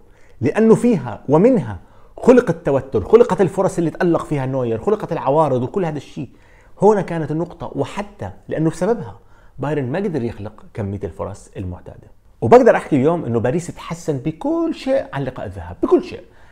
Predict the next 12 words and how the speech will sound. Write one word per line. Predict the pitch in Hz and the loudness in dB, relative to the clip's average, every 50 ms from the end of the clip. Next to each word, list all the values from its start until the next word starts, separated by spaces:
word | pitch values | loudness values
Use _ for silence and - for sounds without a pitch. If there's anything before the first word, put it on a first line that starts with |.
| - - | -20 -10
حتى | - - 226 - - | -8 -8 -6 -4 -4
في | 131 | -6
الكرات | 120 - - 120 110 110 | -6 -4 -4 -4 -4 -4
الهوائية | 95 95 95 98 104 104 101 | -4 -6 -4 -4 -4 -2 -2
وبالكرة | 104 120 180 208 - - 123 107 | -2 0 0 -2 -2 -2 -6 -8
الثانية | 101 - - 107 95 101 123 | -8 -10 -10 -10 -6 -4 -2
وبالاستحواذ | 165 175 220 170 - - - - - 101 95 90 | 0 0 0 0 -2 -4 -10 -12 -8 -8 -6 -6
زي | 85 107 95 | -4 -6 -6
ما | 90 - | -6 -8
حكيت، | - 107 - - - - | -12 -10 -8 -8 -4 -2
وبالتحكم | 214 202 233 220 190 - 165 175 170 170 - - - 165 - - 151 123 110 | 0 0 0 0 -2 -2 -4 -6 -6 -6 -10 -12 -12 -12 -6 -4 -4 -2 -2
بالرتم | 110 110 117 117 - - 127 | -2 -2 -4 -6 -6 -8 -10